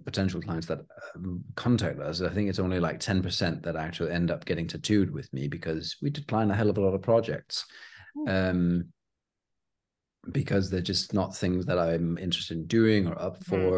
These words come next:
Speaker 1: or too small, boring, I've done it before, or whatever the fuck. Um,
Speaker 2: <laughs>
Speaker 1: and I've got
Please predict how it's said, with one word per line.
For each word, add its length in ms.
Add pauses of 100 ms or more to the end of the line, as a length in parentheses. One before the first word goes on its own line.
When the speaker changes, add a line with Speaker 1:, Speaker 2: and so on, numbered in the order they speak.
(220)
Speaker 1:
or 40 (100)
too 200
small, 480 (260)
boring, 380
I've 100
done 160
it 80
before, 360
or 40
whatever 240
the 80
fuck. 300 (100)
Um, 640
Speaker 2:
<laughs> 40
Speaker 1:
and 360
I've 160
got 240